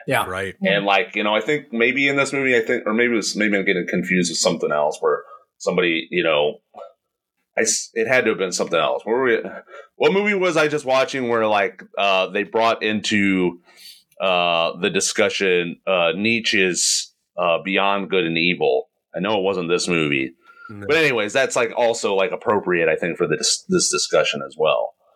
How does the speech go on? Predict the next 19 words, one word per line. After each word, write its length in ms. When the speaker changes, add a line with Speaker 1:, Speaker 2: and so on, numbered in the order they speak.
Speaker 4:
Is, 140
like, 280
you 80
know, 240
our 360
morality, 920
uh, 360
that 120
we've 360
devised, 840
you 80
know, 300
it, 180
it 160
only 640
exists 760
and 140
makes 260
sense 380